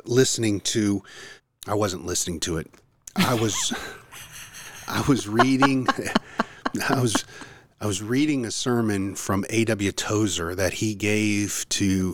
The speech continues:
the students at Wheaton College in, I think it was nineteen fifty,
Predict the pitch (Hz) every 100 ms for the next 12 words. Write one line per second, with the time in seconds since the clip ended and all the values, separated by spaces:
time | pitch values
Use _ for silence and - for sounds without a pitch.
0 | - 85 - - 117 110 101 90 - -
1 | - - 92 85 98 127 107 98 - 123
2 | 110 92 82 92 85 - - - - -
3 | - 117 92 85 92 104 - 98 - -
4 | 98 - 82 -